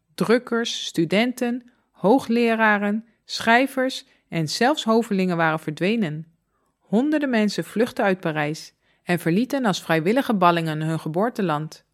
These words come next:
Velen lieten op die manier voor de eerste keer blijken dat ze de zijde van de hervorming hadden gekozen.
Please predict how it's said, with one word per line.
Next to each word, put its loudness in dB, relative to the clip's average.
Velen 4
lieten 0
op -2
die 0
manier 0
voor -2
de -2
eerste -2
keer -4
blijken 0
dat 0
ze 0
de -2
zijde 2
van -4
de 0
hervorming -2
hadden 0
gekozen. -6